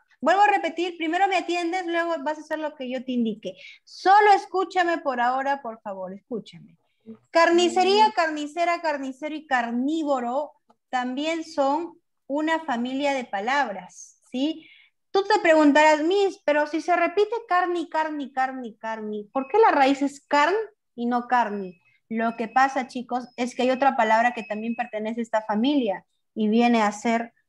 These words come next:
mira, te lo voy a poner aquí grande, viene a ser carne. Esa es otra palabra de esta familia.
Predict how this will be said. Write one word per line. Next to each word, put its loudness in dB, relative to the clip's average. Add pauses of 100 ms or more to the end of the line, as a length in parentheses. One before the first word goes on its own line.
(120)
mira, -2
te -6
lo 0
voy -2
a -6
poner -6
aquí -8
grande, -4
viene -2
a -4
ser -8 (240)
carne. 0 (920)
Esa -2
es -8
otra 4
palabra 2
de 0
esta -6
familia. -6